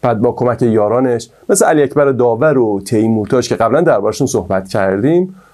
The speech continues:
توی سال هزار و سیصد و چهار به عنوان شاه ایران سوگند می‌خوره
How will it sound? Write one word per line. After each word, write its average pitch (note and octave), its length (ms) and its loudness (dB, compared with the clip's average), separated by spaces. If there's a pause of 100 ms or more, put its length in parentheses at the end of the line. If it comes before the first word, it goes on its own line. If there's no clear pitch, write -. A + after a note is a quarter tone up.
(120)
توی B2 180 0
سال A#2+ 220 0
هزار A2+ 340 0
و G#2+ 40 -8
سیصد A2+ 300 -2
و A2+ 60 -2
چهار A2+ 240 -2
به A2 100 -2
عنوان G2+ 320 0
شاه G2 240 -4
ایران F#2+ 360 -2
سوگند G#2 480 0
می‌خوره D3+ 500 -2